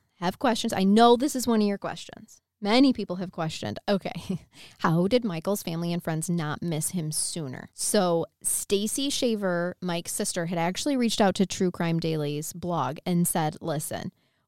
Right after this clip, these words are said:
as his family, we tried to find him by ourselves without involving the authorities, but that thing that he was married to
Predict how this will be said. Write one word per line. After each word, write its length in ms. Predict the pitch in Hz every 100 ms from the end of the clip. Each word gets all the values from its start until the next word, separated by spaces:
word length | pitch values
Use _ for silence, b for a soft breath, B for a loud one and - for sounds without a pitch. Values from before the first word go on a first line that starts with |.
| _ _
as 220 | 190 185 196
his 180 | 269
family, 420 | - 196 180 202 214
we 160 | 202
tried 360 | 202 185 165 185
to 120 | 233
find 280 | - 175 180
him 160 | 202 196
by 180 | 170 160
ourselves 540 | 160 - 160 165 -
without 360 | 180 147 165 -
involving 560 | 180 160 147 190 196
the 100 | 180
authorities, 680 | 170 - 160 165 214 240 - b b b -
but 200 | 208 -
that 240 | 185 -
thing 420 | - 202 196 233 254
that 200 | - 208
he 180 | 196 214
was 220 | 190 185
married 440 | 180 170 180 220 220
to 360 | - 247 254